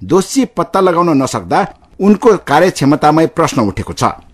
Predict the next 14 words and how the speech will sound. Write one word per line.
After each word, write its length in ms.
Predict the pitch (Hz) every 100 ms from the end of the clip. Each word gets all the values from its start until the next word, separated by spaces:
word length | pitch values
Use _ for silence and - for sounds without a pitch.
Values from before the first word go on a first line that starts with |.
| _ _ -
त्यसै 260 | 147 151 202
गरी 180 | 226
कञ्चनपुरकी 680 | 226 170 160 202 190 202 175
बालिका 380 | 175 127 147 156
निर्मला 420 | 147 135 170 190
पन्तको 420 | 190 147 151 185 185
बलात्कारपछि 800 | 123 139 - 175 180 185 180 202
हत्याको 540 | 113 135 202 175 180
घटनाका 440 | - - 165 156
विषयमा 520 | 135 92 131 185 185 147
त 120 | 135 202 - _ -
प्रहरी 280 | 165 208 226
सङ्गठन 500 | 175 175 - 180 156
झन 240 | 143 185